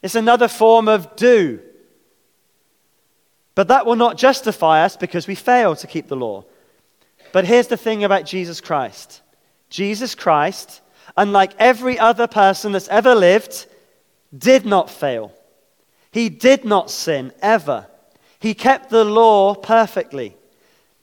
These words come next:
Not just externally, but internally. His heart was pure. He could say, like that proverb, "I have kept my heart pure. I have never sinned."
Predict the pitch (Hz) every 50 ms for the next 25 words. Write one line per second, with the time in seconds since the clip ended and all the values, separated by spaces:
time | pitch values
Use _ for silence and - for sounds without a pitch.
0 | _ _ - 196 262 262 - - - 254 240 - - 247 254 254 - - - -
1 | 240 240 240 233 233 226 226 226 233 233 - - 220 202 208 208 - 214 220 233
2 | 220 - - 180 160 151 147 135 131 123 107 - _ _ _ _ _ _ - 226
3 | 190 - - - 220 240 254 254 240 - 196 185 - - - - 226 220 208 180
4 | 151 123 101 - - - _ _ _ _ _ _ _ - 247 240 233 - - 247
5 | 269 277 - - - - 220 202 190 175 160 147 127 - - - _ _ _ _
6 | _ 170 202 202 190 - 202 185 - - - 185 180 156 143 151 139 127 117 -
7 | - _ _ _ - 196 214 214 208 - - 202 262 - 226 208 214 214 208 185
8 | 214 208 202 - - - 226 214 208 185 151 123 113 - - _ _ _ _ _
9 | - 196 214 208 196 202 214 226 226 208 214 - - - 202 190 180 156 131 117
10 | -